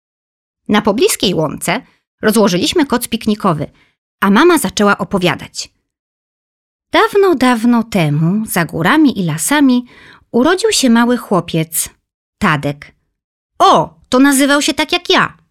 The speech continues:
przerwałem. „Właściwie to rodzice wybrali mu trzy imiona. Andrzej, Tadeusz, Bonaventura”,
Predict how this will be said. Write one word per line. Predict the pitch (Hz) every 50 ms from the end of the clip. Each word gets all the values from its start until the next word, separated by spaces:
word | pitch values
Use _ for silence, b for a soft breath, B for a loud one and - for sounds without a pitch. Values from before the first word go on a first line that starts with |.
| _
przerwałem. | - - - 185 180 165 165 147 143 151 - - _ _ _ _ _ _ _ _ _ _ _ _ _ _ _ _ _ _ _ _ _ -
„Właściwie | 220 226 226 - - - 403 480 - 277 196 170
to | 170 - 208 - - - 175
rodzice | 190 190 196 233 - - 311
wybrali | 254 277 220 208 220 208 226 254
mu | 262 269 285
trzy | 285 - - 392
imiona. | 180 202 190 185 175 175 170 170 165 170 - _ _ _ _ _ _ _ _ -
Andrzej, | 214 190 175 160 151 151 - - 247 330 403 415 -
Tadeusz, | - 208 175 165 170 156 165 196 240 262 - 277
Bonaventura”, | 247 302 311 311 330 302 349 349 349 - - 208 180 165 151 160 175